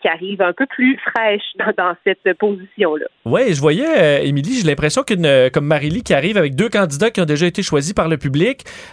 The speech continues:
Speaker 2: euh, il peut avoir la stratégie de dire, « OK, ben, j'ai l'impression que s-, j'aurais pas ce vote-là », ce qui est peut-être pas le cas. Euh, moi, je, je, on la, la trouve tous très bonne. Euh, mais est-ce que tu dis, « Ben, je vais chanter plus pour les profs », est-ce que des fois, il y a cette stratégie-là de dire, « Ben, moi, je vise soit le public ou soit les profs » ?
Speaker 1: Ben, je te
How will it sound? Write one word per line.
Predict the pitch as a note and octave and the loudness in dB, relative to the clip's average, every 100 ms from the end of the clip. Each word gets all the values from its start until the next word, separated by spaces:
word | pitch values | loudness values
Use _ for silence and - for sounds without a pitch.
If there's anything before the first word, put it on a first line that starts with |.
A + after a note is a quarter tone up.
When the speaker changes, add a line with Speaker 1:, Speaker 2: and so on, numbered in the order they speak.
| - | -4
Speaker 2:
euh, | B2 | -2
il | D3 | 0
peut | C#3 | 2
avoir | A3 A#3+ | 2 4
la | G#3+ | 2
stratégie | F#3+ F#3+ F#3 F3 | 0 0 0 0
de | A3+ | -2
dire, « | G3 F#3+ | 2 2
OK, | D#3+ A3+ | 0 0
ben, | F3+ D3+ | 2 2
j'ai | C3 D#3 | 2 2
l'impression | E3+ F3 E3 A#3+ | 2 0 -2 -2
que | |
s-, | - - E3+ | -4 -4 -4
j'aurais | C#3+ F3 F3+ | 0 2 2
pas | A3 | 0
ce | F3 | 0
vote-là », | E3+ E3 A3+ | 0 2 -2
ce | F#4 | 0
qui | A3 | -2
est | |
peut-être | G3 F3+ | 0 2
pas | F#3+ | 0
le | |
cas. | D3+ E3+ E4+ | 2 0 2
Euh, | A3 F3 | 2 2
moi, | F3 | 0
je, | D#3+ | 0
je, | D3 D3 C#3+ | 0 0 2
on | D3 C#3+ C#3 | 2 2 0
la, | D3+ D3 | -2 -2
la | C#3 C3+ | -2 -2
trouve | F#3 D#3+ | -6 -4
tous | G3 - | -6 -2
très | F#3 | 0
bonne. | D3+ E3+ F4 D#4+ - - - - | 2 2 0 -8 -16 -20 -12 -2
Euh, | C#3 D3 | 0 2
mais | D#3 | 2
est-ce | D#3 | 0
que | - | 0
tu | E3 | -4
dis, « | D#3 A#3 | -2 0
Ben, | A#3 | 0
je | D#3+ | 2
vais | E3 | 0
chanter | - F3+ E3+ A3+ | 0 0 -2 -2
plus | G#3+ G3+ | -2 -2
pour | F3+ D#3+ | -2 0
les | C#3+ | 0
profs », | - G3+ A#3+ C4 - | 0 2 2 2 0
est-ce | D#3 - | -4 -2
que | C4+ | -2
des | A3+ | -2
fois, | - C#4 | 0 0
il | |
y | A#3+ | 0
a | |
cette | - F3 | 0 -2
stratégie-là | - F#3 F#3 F3 E3 G#3 B3+ | 0 0 2 0 2 2 2
de | |
dire, « | G3+ G#3 | 0 2
Ben, | D#3+ | 2
moi, | G3+ | 2
je | F3 | 0
vise | F3+ G3 | -2 -2
soit | A3+ | -2
le | G#3+ | -2
public | G3 E3 F#3+ A3 - | -2 0 0 -2 -2
ou | F3 | 0
soit | E3+ - | 0 -2
les | G3 E3+ | 0 0
profs » ? | F#3 A3+ - _ - - _ _ _ _ _ _ _ _ _ _ - | 0 -2 -6 _ -20 -20 _ _ _ _ _ _ _ _ _ _ -6
Speaker 1:
Ben, | - A3 | -2 -2
je | |
te | - | -2